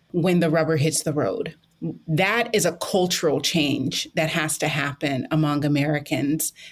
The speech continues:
that we are willing to give up something for ourselves for the greater good. We should all be more mindful of where we're shopping and the decisions that we're making,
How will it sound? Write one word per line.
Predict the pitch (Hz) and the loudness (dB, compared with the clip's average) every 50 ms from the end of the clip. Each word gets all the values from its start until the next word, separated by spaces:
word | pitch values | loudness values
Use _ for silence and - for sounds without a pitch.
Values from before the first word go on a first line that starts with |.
| - - | -6 -4
that | 156 - - 165 | -2 -2 0 0
we | 156 185 196 208 208 190 | 2 2 2 4 4 4
are | 180 170 156 | 2 2 2
willing | 139 170 170 175 185 190 196 185 | 2 2 2 2 2 2 0 0
to | - 180 147 | 0 -2 0
give | 131 175 175 165 | 0 0 0 0
up | 170 - - - | 0 -2 -2 -4
something | - - 175 180 175 180 214 202 202 - | -4 -2 0 -2 0 0 0 0 0 0
for | - 185 - - - | 0 -2 -2 -2 -2
ourselves | 160 160 165 175 175 - - - 214 202 170 143 139 131 - 151 175 175 - - - - - - _ _ _ _ _ _ _ _ _ _ _ _ _ _ _ | -4 -2 -2 -2 -2 -2 0 0 0 2 2 0 0 0 -2 -4 -4 -6 -4 -4 -4 -4 -6 -8 _ _ _ _ _ _ _ _ _ _ _ _ _ _ _
for | - 180 175 | -4 -2 0
the | 165 151 | 0 0
greater | 131 160 165 165 165 160 156 | 0 0 0 0 2 0 0
good. | 139 147 160 143 139 135 135 131 - - _ _ _ _ _ - - _ _ - | 0 0 0 0 -2 -2 -6 -8 -10 -16 _ _ _ _ _ -20 -20 _ _ -2
We | 185 208 220 220 220 220 | 0 2 2 2 2 0
should | - - 226 226 | 0 0 0 0
all | - 165 165 170 | 2 2 0 0
be | 165 175 170 165 165 | 2 2 2 2 4
more | 165 156 156 156 | 4 4 4 4
mindful | 160 156 - 135 131 131 131 - 160 165 170 175 175 - - _ _ _ _ _ _ _ _ _ _ _ _ _ _ | 2 2 2 0 -2 -2 -2 -4 -6 -6 -6 -8 -10 -12 -18 _ _ _ _ _ _ _ _ _ _ _ _ _ _
of | - 180 160 156 160 160 156 160 - - - _ | -4 -2 0 2 2 2 2 0 -4 -10 -12 _
where | 165 165 165 165 165 160 160 160 | -4 0 0 2 4 2 2 2
we're | 170 165 | 0 0
shopping | 156 - - 151 135 131 135 - 147 147 143 143 143 147 147 - | -2 -2 -2 -2 -2 -2 -2 -2 -2 -2 -2 -2 -4 -4 -4 -2
and | - 147 147 | -2 0 0
the | 151 | 0
decisions | 156 160 151 - - 160 160 - 160 156 | 0 0 -2 -2 -2 -2 -2 -2 -2 0
that | 165 160 - | 0 -2 -2
we're | 170 165 | 0 0
making, | 160 151 147 151 135 - 143 135 143 139 143 135 135 135 | 0 0 0 -2 -4 -4 -4 -4 -4 -4 -4 -4 -6 -8